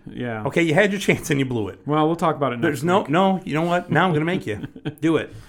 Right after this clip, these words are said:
Speaker 2: What'd you buy? Tell me, tell me all about your honky tonk man fetish.
Speaker 1: Uh, I, that's not fair. Um,
Speaker 2: Okay, your honky tonk man obsession.
Speaker 1: I do. I love the honky tonk man. I love all the honky tonk man stupid get-ups. Um,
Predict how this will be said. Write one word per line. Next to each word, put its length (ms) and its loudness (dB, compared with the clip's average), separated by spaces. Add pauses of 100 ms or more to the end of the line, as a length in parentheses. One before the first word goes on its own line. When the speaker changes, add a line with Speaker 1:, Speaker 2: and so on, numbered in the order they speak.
Speaker 2:
What'd 160 0
you 80 -6
buy? 220 6
Tell 200 0
me, 120 2 (180)
tell 220 0
me 140 4
all 160 2
about 440 2 (460)
your 260 6
honky 480 0
tonk 440 -2
man 340 2
fetish. 600 -4
Speaker 1:
Uh, 40 -4 (440)
I, 320 -8
that's 300 -2
not 240 -10
fair. 280 -14 (160)
Um, 140 0
Speaker 2:
Okay, 160 2
your 120 6
honky 420 0
tonk 300 -2
man 200 -2
obsession. 600 -4 (200)
Speaker 1:
I 80 -4
do. 420 -4
I 100 -2
love 340 -2
the 80 -4
honky 340 -6
tonk 280 -6
man. 400 -6
I 100 -8
love 400 -8
all 200 -4
the 80 -6
honky 280 -8
tonk 240 -10
man 240 -8
stupid 420 -12
get-ups. 640 -8
Um, 380 -12